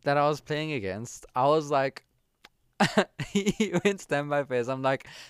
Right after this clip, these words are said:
"There's no way." This guy was somehow was having, like, weird outs to my stuff. And I was like, "Okay,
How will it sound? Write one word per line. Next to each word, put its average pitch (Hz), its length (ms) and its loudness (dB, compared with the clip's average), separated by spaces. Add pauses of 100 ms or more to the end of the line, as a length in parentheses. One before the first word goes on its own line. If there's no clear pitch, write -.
(100)
"There's 170 280 2
no 165 300 4
way." 135 180 6
This 165 200 -2
guy 170 220 8
was 254 120 4
somehow 180 380 4
was 143 120 2
having, 139 240 -4
like, 127 220 -2
weird 110 300 -2
outs 101 260 -4
to - 80 -14
my 90 160 -10
stuff. - 300 -12 (320)
And 117 100 -8
I 117 80 -2
was 120 100 -4
like, 113 240 -2
"Okay, 165 340 -2